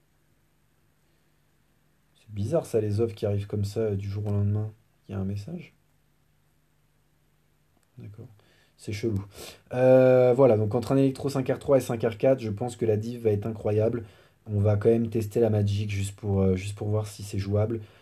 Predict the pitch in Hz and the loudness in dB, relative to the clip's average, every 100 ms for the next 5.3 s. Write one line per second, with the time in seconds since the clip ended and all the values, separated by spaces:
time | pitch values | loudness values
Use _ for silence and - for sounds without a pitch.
0 | _ _ 98 98 98 98 98 101 104 135 | _ _ -4 0 2 2 4 4 4 2
1 | - 120 113 110 131 - 107 117 120 131 | -2 -4 -2 -2 -4 -6 0 2 4 4
2 | 120 104 101 104 113 117 123 113 104 110 | 0 -2 -4 -4 -2 0 0 0 0 0
3 | 110 110 107 113 123 131 - _ _ _ | 0 -2 0 4 4 2 -8 _ _ _
4 | - 131 131 131 110 113 110 120 117 104 | -4 0 0 2 2 2 0 -4 -4 -2
5 | 110 101 | 0 -2